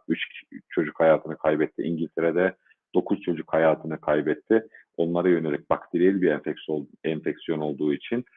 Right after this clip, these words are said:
e, onların önlenmesiyle ilgili okullarda antibiyotik dağıtılmasıyla ilgili de, e, bir takım önerileri bugün İngiliz gazetelerinde okumuştum. O yüzden,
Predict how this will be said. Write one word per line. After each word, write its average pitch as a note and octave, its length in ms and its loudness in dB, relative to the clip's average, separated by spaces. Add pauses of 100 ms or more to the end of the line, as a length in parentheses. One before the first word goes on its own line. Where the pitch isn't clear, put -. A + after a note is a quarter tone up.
(280)
e, D#2+ 40 -6
onların F2+ 560 2
önlenmesiyle D#2 680 -2
ilgili D2+ 220 2
okullarda D#2+ 560 2
antibiyotik D2+ 640 -2 (220)
dağıtılmasıyla D#2 760 0
ilgili C#2+ 340 -2
de, G#2 180 0 (360)
e, D#2 40 -4 (400)
bir D#2+ 80 -8
takım - 300 -6
önerileri D#2+ 520 0
bugün D#2 260 -4
İngiliz D2 400 -6
gazetelerinde D2 600 -2
okumuştum. D2+ 500 -4 (300)
O D#2 160 2
yüzden, F#2 300 0